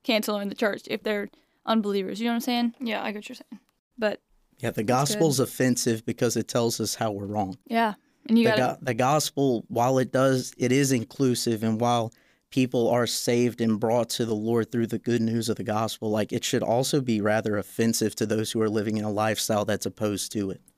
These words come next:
Speaker 2: Well, it, it, going back to, like, the whole pride thing, it tears down the essence of who you are. Like, it's saying you're not enough ever, and you'll, on your best day, you will never be enough. And I think
Speaker 1: Yeah.
Speaker 2: that's, realizing that is something that's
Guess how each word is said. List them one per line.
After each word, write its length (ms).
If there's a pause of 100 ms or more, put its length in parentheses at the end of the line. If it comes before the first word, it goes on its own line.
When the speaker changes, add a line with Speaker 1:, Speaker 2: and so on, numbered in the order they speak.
(140)
Speaker 2:
Well, 160
it, 240
it, 140 (380)
going 200
back 140
to, 100
like, 100
the 80
whole 100
pride 380
thing, 140
it 60
tears 260
down 320 (360)
the 360
essence 260
of 80
who 140
you 340
are. 320
Like, 300
it's 160
saying 240
you're 120
not 220
enough 380
ever, 280
and 80
you'll, 560
on 60
your 140
best 480
day, 160
you 180
will 100
never 300
be 140
enough. 360
And 120
I 40
think 140
Speaker 1:
Yeah. 140
Speaker 2:
that's, 220 (480)
realizing 540
that 240
is 140
something 500
that's 400